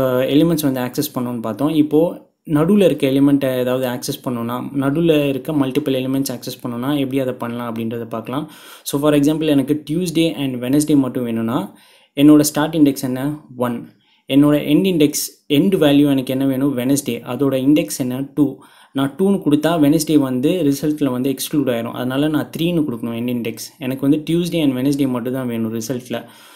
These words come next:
So, நான் ஸ்டார்ட் இண்டெக்ஸ் வந்து டியூஸ்டேவோட இண்டெக்ஸ் கொடுத்துருவேன் ஒன்.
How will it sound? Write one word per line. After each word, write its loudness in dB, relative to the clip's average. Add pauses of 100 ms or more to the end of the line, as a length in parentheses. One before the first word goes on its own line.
So, -2
நான் 2
ஸ்டார்ட் -2
இண்டெக்ஸ் 2
வந்து -2
டியூஸ்டேவோட 0
இண்டெக்ஸ் -4
கொடுத்துருவேன் -6
ஒன். -2